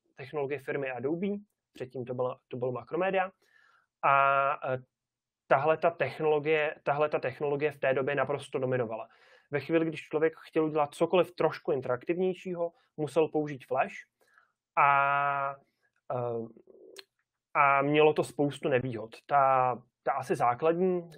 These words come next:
když jsme tady na Open Outu, je, že to bylo, eh, že to byl uzavřený systém, který, ehm,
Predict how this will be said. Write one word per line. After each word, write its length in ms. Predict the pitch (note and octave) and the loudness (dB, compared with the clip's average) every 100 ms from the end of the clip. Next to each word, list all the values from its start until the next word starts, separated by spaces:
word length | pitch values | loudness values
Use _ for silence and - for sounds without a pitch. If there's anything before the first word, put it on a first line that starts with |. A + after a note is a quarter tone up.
| _ | _
když 180 | C3+ B2 | -10 -8
jsme 140 | C3+ C#3 | -6 -6
tady 160 | C#3+ | -6
na 120 | C#3+ | -4
Open 240 | A#2+ A#2+ C#3+ | -4 -4 -4
Outu, 280 | D3 D3 C3 | -4 -2 -2
je, 140 | C3 | -2
že 100 | C#3 | -4
to 120 | D3 | -6
bylo, 380 | C#3 C#3+ C#3 C3 - _ _ _ C3 | -4 0 0 -2 -8 _ _ _ -6
eh, 140 | A#2+ - | -6 -8
že 120 | C#3+ C#3+ | -10 -4
to 60 | |
byl 140 | D#3 F3+ | -2 0
uzavřený 440 | D3 D#3 E3 F3+ | 0 0 0 -2
systém, 520 | B2 A2+ F3+ F#3 F#3+ G#3 _ _ _ | -4 -8 -2 -2 -2 -8 _ _ _
který, 580 | - D3+ D3+ D#3 D3+ E3 | -2 0 0 -2 -2 -4
ehm, 520 | C#3+ C3 C3 C3 C3 | -2 0 0 -2 -6